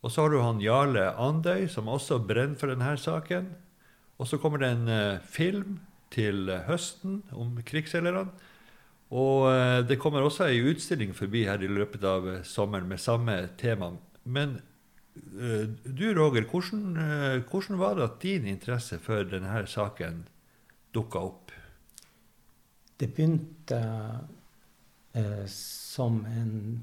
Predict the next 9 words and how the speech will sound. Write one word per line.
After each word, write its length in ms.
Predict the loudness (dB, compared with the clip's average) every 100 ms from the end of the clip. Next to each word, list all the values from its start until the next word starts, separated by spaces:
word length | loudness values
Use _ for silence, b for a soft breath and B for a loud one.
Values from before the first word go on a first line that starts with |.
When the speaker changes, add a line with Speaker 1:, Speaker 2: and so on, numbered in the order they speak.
| -12
Speaker 2:
tanke 760 | -8 -6 -6 -10 -14 -10 -8 -8 -4
rundt, 760 | -2 -2 -4 -16 _ -12 -12 -12 -10
eh, 340 | -6 -6 -6 -6
noen 260 | -4 -4
artikler 800 | -4 -8 -12 -18 _ -14 -10 -8
om 400 | -6 -6 -6 -10 -16 -20 _ _ _ _ _ _ -12
krigstida 680 | -8 -8 -10 -14 -10 -10 -8
og 180 | -8 -10
Finnmark. 840 | -8 -8 -6 -6 -10 -18 -20 -20